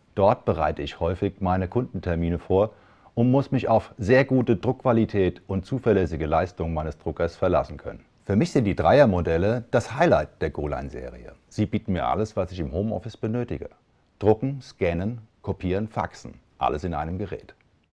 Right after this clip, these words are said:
W lan out of the box, ein praktischer U-S-B-Port und bis zu vierundzwanzig gedruckte Seiten in der Minute.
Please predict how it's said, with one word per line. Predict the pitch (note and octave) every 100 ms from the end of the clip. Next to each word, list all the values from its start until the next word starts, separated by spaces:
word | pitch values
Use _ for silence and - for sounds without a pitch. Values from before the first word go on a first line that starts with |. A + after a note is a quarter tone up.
| -
W | F#2 C#3+
lan | C#3+ E2+ D2+
out | F#2
of | F2+ -
the | E2
box, | E2 C#3+ - - _ _
ein | F2+ F2
praktischer | G2 - - F2+ D#2+
U-S-B-Port | D2 - D#2 E2+ - A#2 B2+ -
und | F#2 F2
bis | A2
zu | - F2+
vierundzwanzig | - C#3 A#2 - A2 A2 -
gedruckte | - - A2 -
Seiten | E2 D#2+ D2
in | D2 C2
der | B1
Minute. | B1+ C2+ C2 -